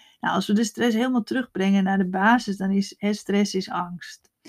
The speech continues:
Zelf is angst heel erg waardevol als je in een levensbedreigende situatie terechtkomt, want het maakt je scherp, hè, en het helpt om te overleven. Hè, stel nou je huis staat in de brand, wat gebeurt er nou allemaal, hè? De schrik slaat je om het hart, je polsslag schiet omhoog,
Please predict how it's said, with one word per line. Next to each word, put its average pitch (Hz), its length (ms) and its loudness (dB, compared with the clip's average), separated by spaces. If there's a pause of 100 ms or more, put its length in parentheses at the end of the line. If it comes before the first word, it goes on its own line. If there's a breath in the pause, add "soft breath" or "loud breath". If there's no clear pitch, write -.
(200 loud breath)
Zelf 226 440 2
is 196 260 0
angst 202 300 0
heel 190 240 0
erg 190 100 2
waardevol 190 640 2
als 208 140 2
je 208 60 -2
in 185 60 0
een 180 80 -4
levensbedreigende 190 920 -2
situatie 202 640 0
terechtkomt, 190 500 -6
want 208 120 0
het 214 100 -2
maakt 196 220 2
je - 60 -10
scherp, 226 480 0
hè, 190 60 -4
en 202 140 2
het 196 160 2
helpt 220 360 0
om 202 100 0
te 202 120 -4
overleven. 196 760 -2 (360 loud breath)
Hè, 196 180 -4
stel 202 240 2
nou 196 120 2
je 196 100 -2
huis 214 200 4
staat 220 180 -2
in 190 100 2
de 185 80 0
brand, 185 340 -2
wat 202 160 -4
gebeurt 233 320 2
er 214 80 -2
nou 185 220 -4
allemaal, 185 460 -6
hè? 185 100 -2
De 202 100 2
schrik 220 360 -2
slaat 180 300 -4
je - 80 -6
om 185 100 0
het 190 100 -4
hart, 196 320 -2
je 196 80 -4
polsslag 226 460 -4
schiet 202 260 -2
omhoog, 190 440 -2